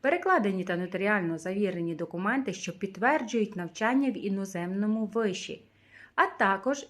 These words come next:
військово-облікові документи із записом про надання відстрочки від призову та довідку, видану територіальним центром комплектування та соціальної підтримки для виїзду за кордон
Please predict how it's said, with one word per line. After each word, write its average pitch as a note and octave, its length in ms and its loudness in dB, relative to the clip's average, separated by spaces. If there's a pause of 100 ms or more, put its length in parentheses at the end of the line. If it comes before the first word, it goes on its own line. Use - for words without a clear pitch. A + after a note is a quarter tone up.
військово-облікові G3 1160 -2
документи G#3 600 -2
із G3 220 -2
записом G3 540 0
про F3 200 -4
надання E3+ 500 -2
відстрочки E3 760 -8
від D#3+ 140 -8
призову F#3 640 -2 (360)
та - 140 0
довідку, A3 600 2
видану G3 540 0
територіальним F3+ 920 -2
центром A#3 580 -2 (120)
комплектування F#3 880 -2
та F3+ 120 -4
соціальної E3+ 600 -4
підтримки A3 560 -4
для A3 180 0
виїзду G3+ 420 0
за F3 140 -4
кордон F3 520 -4